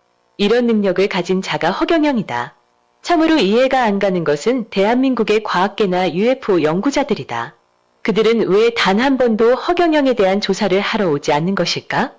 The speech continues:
참으로 이상한 일이 아닌가? 그러나 대한민국 의학계에서는 조사팀들이 대거 왔다 갔다.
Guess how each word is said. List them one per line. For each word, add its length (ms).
참으로 340
이상한 400
일이 160
아닌가? 480
그러나 380
대한민국 680
의학계에서는 840
조사팀들이 720
대거 240
왔다 220
갔다. 480